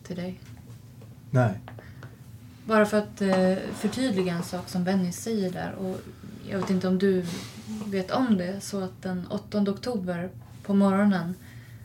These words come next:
Speaker 1: när Benny lämnar sin bostad så lämnar han sin mobiltelefon kvar hemma och är borta hela dagen. Och hans, eh, sambo och mamma blir jävligt oroliga och efterlyser honom. Och sen sent omsider dyker han upp hemma.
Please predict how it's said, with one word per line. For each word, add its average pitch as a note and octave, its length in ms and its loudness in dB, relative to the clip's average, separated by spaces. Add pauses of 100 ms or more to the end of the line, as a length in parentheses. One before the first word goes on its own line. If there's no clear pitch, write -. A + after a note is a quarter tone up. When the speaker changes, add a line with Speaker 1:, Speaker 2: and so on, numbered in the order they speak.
(140)
Speaker 1:
när F#3 120 2
Benny F#3 300 6
lämnar F#3 280 2
sin F3+ 220 -2
bostad F#3+ 560 -2
så - 180 -6
lämnar F3+ 360 0
han E3+ 200 -4
sin F3 440 -4
mobiltelefon F#3+ 1000 -2 (180)
kvar E3 240 -4
hemma E3+ 320 -4
och F3 100 -4
är F#3 40 0
borta F#3+ 280 -2
hela F#3+ 240 0
dagen. - 240 -8 (1160)
Och G#3+ 80 4
hans, G#3 320 6
eh, A3 280 4
sambo A3+ 420 4
och G3 160 6
mamma G3 360 6
blir F#3 180 4
jävligt F3+ 640 0
oroliga G3+ 560 0
och E3+ 80 -4
efterlyser G#3 760 -4
honom. F3 340 -4 (600)
Och F#3+ 300 -2
sen F3+ 400 -2 (360)
sent - 720 -2
omsider E3 540 -6
dyker E3+ 320 -8
han D#3+ 140 -8
upp E3 120 -12
hemma. F3+ 240 -8